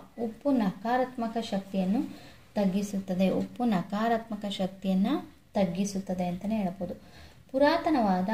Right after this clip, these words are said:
ಉಪಾಯವಾಗಿದೆ. ಐದು ಸಂಖ್ಯೆ ಬುಧನಿಗೆ ಸಂಬಂಧಪಟ್ಟಿದ್ದು, ಮಾನಸಿಕವಾಗಿ ಕೆಲಸ ಮಾಡಿ, ಮಾಡಿಸಲಿಕ್ಕೆ ಪ್ರೇರೇಪಿಸುತ್ತದೆ. ಮಾನಸಿಕವಾಗಿ ನಿಮ್ಗೆ ಏನೇ ಒಂದು ಕೆಲಸ ಮಾಡಲಿಕ್ಕೂ ಸಹ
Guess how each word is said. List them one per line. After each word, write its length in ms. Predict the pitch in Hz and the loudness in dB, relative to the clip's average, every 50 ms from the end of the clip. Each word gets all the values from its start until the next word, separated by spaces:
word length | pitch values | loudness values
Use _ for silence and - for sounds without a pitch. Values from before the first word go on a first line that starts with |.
| 220 196 185 - 190 | 2 2 0 0 -2
ಉಪಾಯವಾಗಿದೆ. 1000 | 190 - - 214 208 202 190 185 180 180 175 170 180 175 175 180 175 180 - - - - - - - - - | -4 -2 -2 0 2 4 4 4 4 2 0 -2 -2 0 0 0 0 -2 -4 -14 -20 -20 -20 -20 -18 -8 -4
ಐದು 380 | 220 233 254 285 294 311 330 320 | 0 2 4 4 4 2 0 -2
ಸಂಖ್ಯೆ 680 | - - 208 185 185 180 - 220 214 196 180 185 - - - - 190 | 0 2 4 4 4 2 2 0 2 2 0 0 -4 -12 -12 -6 -2
ಬುಧನಿಗೆ 760 | 185 208 226 226 254 254 254 233 202 185 202 247 294 370 - - - - - - - - - - | 2 4 4 4 4 4 2 2 2 2 2 2 0 0 -2 -8 -16 -20 -20 -20 -20 -16 -6 0
ಸಂಬಂಧಪಟ್ಟಿದ್ದು, 1300 | 202 196 196 196 208 208 208 202 214 208 - - 180 - - 185 175 170 170 175 190 190 180 170 - - - - - - - - 208 | 4 6 6 6 6 4 2 2 2 0 -2 -6 -8 -6 -4 -4 -4 -2 0 2 4 4 4 2 -2 -6 -12 -16 -16 -16 -10 -2 2
ಮಾನಸಿಕವಾಗಿ 880 | 214 214 226 262 294 320 320 - - - - 262 240 214 196 196 240 233 | 2 4 4 6 4 4 2 0 -6 -2 2 4 4 6 6 4 2 0
ಕೆಲಸ 360 | - - 185 185 190 - - 233 | 2 2 2 2 2 0 0 2
ಮಾಡಿ, 600 | 226 214 190 185 180 180 185 185 - - 185 196 | 2 4 4 2 2 2 0 0 -2 -2 0 2
ಮಾಡಿಸಲಿಕ್ಕೆ 760 | 196 190 190 196 196 - 202 185 185 185 - - 240 262 285 285 - - - - - - - - | 4 6 6 4 4 2 0 0 0 0 -2 -2 0 0 0 0 -2 -6 -6 -6 -6 -6 -4 -2
ಪ್ರೇರೇಪಿಸುತ್ತದೆ. 920 | - 208 214 233 233 247 233 - - 214 202 - - - 190 180 185 185 185 | 2 6 8 8 10 8 8 6 4 2 0 0 2 2 4 4 4 4 4
ಮಾನಸಿಕವಾಗಿ 680 | 180 180 180 196 - - - - 196 190 190 185 190 | 4 4 4 4 4 4 4 4 6 6 6 6 6
ನಿಮ್ಗೆ 280 | 196 190 190 185 185 185 | 8 8 8 8 8 6
ಏನೇ 140 | 190 214 220 | 6 6 6
ಒಂದು 220 | 220 214 196 196 | 6 6 4 4
ಕೆಲಸ 240 | 190 180 175 - 202 196 | 2 2 0 2 2 4
ಮಾಡಲಿಕ್ಕೂ 920 | 196 190 185 180 185 185 - - - - - 190 185 185 190 - - 208 | 4 4 4 4 2 0 0 -2 -6 -4 -2 0 0 0 0 -2 -4 -6
ಸಹ 440 | - - 202 185 - - 262 320 | -4 -4 -4 -4 -4 -4 -4 -4